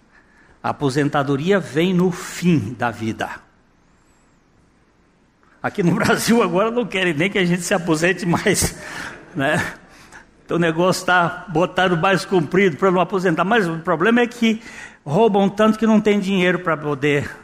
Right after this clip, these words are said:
de-, ficar pra, para o sistema de seguro. Mas no Evangelho, não. No Evangelho, a aposentadoria começa no princípio. Você começa no descanso.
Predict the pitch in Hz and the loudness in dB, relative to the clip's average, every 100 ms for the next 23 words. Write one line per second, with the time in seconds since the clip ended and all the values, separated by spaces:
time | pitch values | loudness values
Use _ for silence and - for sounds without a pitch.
0 | 123 127 - - 151 151 139 - 135 117 | -16 -16 -14 -8 -6 -2 -4 -2 -4 -4
1 | - - - - - _ _ _ - 139 | -14 -20 -20 -20 -20 _ _ _ -10 -6
2 | 143 135 - - 135 - 143 139 127 - | -4 -4 -6 -8 -6 -2 -2 -2 -6 -10
3 | - 175 151 139 131 113 - - - - | -12 -10 -8 -2 -2 -2 -6 -14 -18 -4
4 | 139 175 185 170 - - - - - _ | 2 4 4 2 -2 -8 -16 -20 -20 _
5 | _ _ _ _ _ _ - 151 165 160 | _ _ _ _ _ _ -2 0 2 0
6 | 139 151 156 156 143 131 - - - - | 0 0 0 0 0 0 -4 -12 -20 -20
7 | - - - _ _ _ _ _ - 139 | -20 -20 -20 _ _ _ _ _ -6 0
8 | 156 156 143 135 165 175 147 143 135 139 | 0 2 0 2 0 0 0 0 -2 -2
9 | 151 151 139 139 127 127 135 156 156 147 | -2 0 -2 -2 -4 -4 -2 -2 -2 -2
10 | 127 147 147 - 165 151 - _ _ _ | 0 -2 -2 -4 -4 -4 -18 _ _ _
11 | _ _ - 139 139 - 151 - - - | _ _ -4 -4 -4 -4 -6 -4 -6 -4
12 | 135 - - - - - _ _ _ _ | -4 -4 -18 -14 -12 -14 _ _ _ _
13 | _ - 151 - 139 143 151 170 160 160 | _ -8 -6 -2 0 2 0 0 -2 -2
14 | 165 - - 156 131 - - - | -4 -4 -4 -2 -2 -4 -10 -12